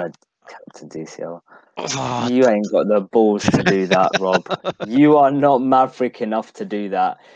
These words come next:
Speaker 1: You, you will do it, and then two minutes to deadline, be like, "Yeah, uh, Sham, I, I didn't have the balls to do it. I'm not maverick enough."
Speaker 2: That's probably what will happen.
Speaker 1: Yeah.
Speaker 2: <laughs> Um, I'll
Speaker 1: That's
Speaker 2: be honest.
Speaker 1: exactly what will happen.
Speaker 2: But yeah, happy with that. Um,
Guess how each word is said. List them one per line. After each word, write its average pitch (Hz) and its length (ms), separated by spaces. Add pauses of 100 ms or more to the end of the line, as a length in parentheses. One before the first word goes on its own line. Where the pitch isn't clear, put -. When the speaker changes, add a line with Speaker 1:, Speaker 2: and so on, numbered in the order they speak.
(160)
Speaker 1:
You, 135 360
you 139 280
will 143 160
do 151 260
it, 110 360
and 117 180
then 113 320 (460)
two 151 240
minutes 131 320
to 123 80
deadline, 113 440
be 113 80
like, 113 180
"Yeah, 95 420 (140)
uh, 98 260
Sham, 98 400
I, 98 220
I 87 60
didn't 90 200
have 85 140
the 82 80
balls 85 280
to - 100
do 78 100
it. 73 80
I'm 62 100
not 80 140
maverick 82 320
enough." 82 360 (1160)
Speaker 2:
That's 117 240
probably 101 340
what 98 220
will 95 100
happen. 92 480 (720)
Speaker 1:
Yeah. 90 200
Speaker 2:
<laughs> - 40 (400)
Um, 95 400
I'll 113 80
Speaker 1:
That's - 100
Speaker 2:
be 104 100
honest. 101 200
Speaker 1:
exactly - 280
what 82 160
will 71 100
happen. 82 220
Speaker 2:
But 143 120
yeah, 131 160 (100)
happy 131 360
with 120 100
that. 131 260 (120)
Um, 110 340